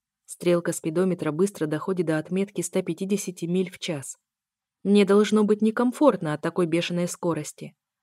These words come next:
но я не испытываю ни тревоги, ни страха. Впереди виднеется поворот, и Десмонд входит в него, зажав педаль тормоза. Заднюю часть машины заносит, и мы проезжаем поворот с характерными звуками дрифта.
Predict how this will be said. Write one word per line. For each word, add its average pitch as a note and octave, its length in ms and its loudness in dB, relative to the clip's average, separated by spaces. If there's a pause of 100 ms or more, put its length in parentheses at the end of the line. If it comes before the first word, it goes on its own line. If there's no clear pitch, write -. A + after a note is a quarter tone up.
(140)
но G#3 80 4
я G3+ 180 4
не G#3 160 4
испытываю G3 560 -2
ни F3+ 100 0
тревоги, F3+ 720 -2
ни F#3+ 120 -2
страха. D3 560 -10 (760)
Впереди F3+ 440 2
виднеется A3 520 2
поворот, G3+ 480 -2 (340)
и D3+ 60 -10
Десмонд E3+ 480 -2
входит A3+ 400 0
в D#3+ 40 -4
него, D3 260 -2
зажав D#3 360 -4
педаль F3 300 -2
тормоза. C3+ 560 -6 (720)
Заднюю E3 480 0
часть F3 300 -2
машины E3 420 0
заносит, D#3+ 560 -2 (340)
и F#3+ 100 0
мы A#3+ 140 4
проезжаем F#3+ 480 2
поворот E3+ 400 -2
с - 40 -8
характерными G3 680 -2
звуками D#3+ 440 -4
дрифта. D3 500 -8